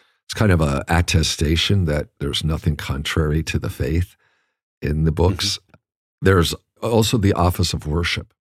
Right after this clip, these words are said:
Speaker 1: Brian McMichael also reports directly to me because worship is so important at the center of our life. And there's a lot of boards in that, that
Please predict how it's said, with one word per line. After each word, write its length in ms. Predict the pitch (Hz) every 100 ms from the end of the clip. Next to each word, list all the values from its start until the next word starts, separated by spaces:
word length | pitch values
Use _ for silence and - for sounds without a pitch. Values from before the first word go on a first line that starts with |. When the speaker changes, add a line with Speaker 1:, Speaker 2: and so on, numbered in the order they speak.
| -
Speaker 1:
Brian 380 | 87 78 78 65
McMichael 600 | - - 78 - - - _ _ -
also 480 | 85 - - 78 62
reports 600 | 50 64 - 62 - -
directly 580 | 53 53 - - 58
to 140 | - -
me 140 | 50
because 520 | - 85 - 85 - -
worship 520 | 92 87 78 78 -
is 140 | 64
so 500 | - - 80 64 62 101 - -
important 560 | - - - - 50
at 100 | 50
the 120 | -
center 360 | - - 58 55
of 100 | 52
our 140 | 50
life. 360 | 57 67 65 - _ _ _ _ _ _ _ _ _ _
And 100 | -
there's 160 | 135 98
a 40 |
lot 180 | 95 80
of 100 | 69
boards 440 | 85 87 85 80 71
in 100 | 69
that, 260 | 65 65
that 180 | 67 58